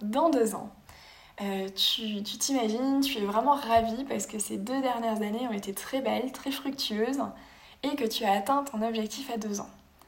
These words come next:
Si tu reviens en arrière, quelles sont les cinq choses que tu as faites et qui t'ont permis d'atteindre cet objectif ? Tu vas donc avoir à nouveau pour chaque objectif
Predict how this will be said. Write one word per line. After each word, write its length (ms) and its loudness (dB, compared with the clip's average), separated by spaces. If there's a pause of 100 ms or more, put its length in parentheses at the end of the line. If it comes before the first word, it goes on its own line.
(440)
Si 240 -2
tu 180 2
reviens 320 2
en 140 2
arrière, 500 4
quelles 180 -4
sont 180 4
les 100 0
cinq 360 6
choses 220 0
que 160 -4
tu 160 -2
as 80 -2
faites 460 -2
et 80 -4
qui 120 -8
t'ont 200 -6
permis 420 -2
d'atteindre 540 -4 (160)
cet 160 -8
objectif ? 680 -8 (2000)
Tu 200 -2
vas 120 0
donc 220 -2
avoir 360 6
à 80 2
nouveau 260 0
pour 200 -6
chaque 320 2
objectif 840 -6